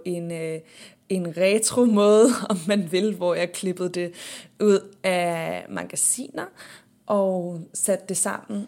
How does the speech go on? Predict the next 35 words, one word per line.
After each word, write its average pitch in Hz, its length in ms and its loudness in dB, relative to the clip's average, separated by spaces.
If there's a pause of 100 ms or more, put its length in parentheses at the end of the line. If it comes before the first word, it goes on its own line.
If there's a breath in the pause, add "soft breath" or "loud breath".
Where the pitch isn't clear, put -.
Men 202 480 -2
nu 208 300 0 (200)
har - 260 -8
vi 190 100 -8
jo, 180 300 -6 (260)
øh, 175 320 -2
endnu 240 220 2
mere 180 420 -2
adgang 185 500 -2
til 185 180 0
det 175 100 -4
store 180 360 -2 (100)
internet, 180 560 -4
og 175 340 -2
jeg 190 100 0
har 185 160 -4
faktisk - 500 -8
alle 180 220 -6
mine 175 320 -8 (380 loud breath)
vision 180 340 -6
boards 165 640 -6 (140)
digitalt - 580 -8
personligt. - 540 -8 (240 loud breath)
Hvis 196 260 -2
du 180 120 -8
har 170 120 -6
lyst 170 400 -2
til 208 260 0
at, 180 200 -4
altså - 180 -2
sådan - 260 -4
printe, 180 460 -4
du 190 120 -12
kan 175 140 -6
jo 170 60 -8